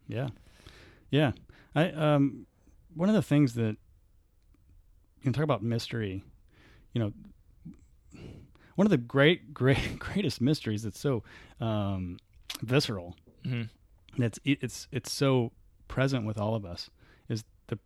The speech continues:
Speaker 1: the mystery or problem or <laughs> issue or, or whatever you wanna call it, of suffering.
Speaker 2: Mm-hmm.
Speaker 1: Like, life is so full of suffering and
Speaker 2: Yeah.
Speaker 1: absurdity. And, um, it, I think we talked about this some last time. I did wanna bring it back up.
Speaker 2: It'll
Speaker 1: It,
Speaker 2: always come
Speaker 1: it's
Speaker 2: up.
Speaker 1: a thematic.
Speaker 2: It's a, it's a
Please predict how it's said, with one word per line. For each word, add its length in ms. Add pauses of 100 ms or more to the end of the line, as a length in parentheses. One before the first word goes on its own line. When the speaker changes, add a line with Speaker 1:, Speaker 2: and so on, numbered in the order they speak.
(200)
Speaker 1:
the 80
mystery 460
or 80
problem 500
or 80
<laughs> 40
issue 440
or, 180 (480)
or 60
whatever 160
you 60
wanna 120
call 200
it, 80
of 100
suffering. 520 (240)
Speaker 2:
Mm-hmm. 260 (380)
Speaker 1:
Like, 200
life 320
is 100
so 260
full 640
of 200 (220)
suffering 640 (180)
and 80
Speaker 2:
Yeah. 140
Speaker 1:
absurdity. 560 (680)
And, 500 (140)
um, 540 (140)
it, 140 (480)
I 80
think 140
we 60
talked 220
about 140
this 100
some 160
last 200
time. 120
I 60
did 120
wanna 160
bring 140
it 60
back 180
up. 80
Speaker 2:
It'll 160
Speaker 1:
It, 60
Speaker 2:
always 280
come 200
Speaker 1:
it's 100
Speaker 2:
up. 20
Speaker 1:
a 40
thematic. 420
Speaker 2:
It's 140
a, 80
it's 160
a 60